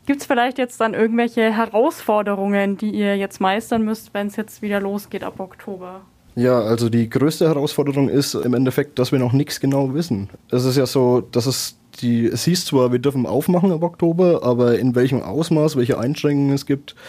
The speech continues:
Speaker 2: da haben wir tatsächlich, ähm, auch noch keine Info. Wir kriegen da auch keine Info vorab irgendwie und von daher ist die Herausforderung in dem Sinn, dass, äh, nicht Plan A, B reicht, sondern man muss auch C, D parat sein und das muss dann auch kurzfristig funktionieren.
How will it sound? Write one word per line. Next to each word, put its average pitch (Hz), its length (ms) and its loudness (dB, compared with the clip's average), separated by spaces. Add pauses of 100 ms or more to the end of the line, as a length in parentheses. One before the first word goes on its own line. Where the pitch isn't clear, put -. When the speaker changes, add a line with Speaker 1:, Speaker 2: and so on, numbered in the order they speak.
(540)
Speaker 2:
da 110 520 0
haben 135 340 2
wir 139 280 4
tatsächlich, 135 800 0
ähm, 123 420 0
auch 123 220 -2
noch 135 160 0
keine - 160 0
Info. 151 260 2
Wir 139 100 4
kriegen 135 260 0
da 139 100 0
auch - 180 -4
keine - 140 0
Info 131 220 0
vorab 139 460 -2
irgendwie 147 600 2
und 123 680 -2 (220)
von 113 280 0
daher 120 680 2 (100)
ist - 200 -6
die 135 80 6
Herausforderung 139 580 2
in 127 60 2
dem 135 200 2
Sinn, 135 240 2
dass, 120 300 0
äh, 92 160 -8 (340)
nicht 135 300 -2
Plan 120 260 2
A, 113 140 0
B 131 220 2
reicht, 127 260 0
sondern 120 380 0
man 113 180 -6
muss 127 160 -2
auch 120 140 2
C, 127 260 0
D 120 220 2
parat 120 380 2
sein 113 360 0
und 110 600 -4
das 113 120 -2
muss 120 160 -2
dann 117 100 2
auch 110 140 -2
kurzfristig - 500 -8
funktionieren. 104 460 -6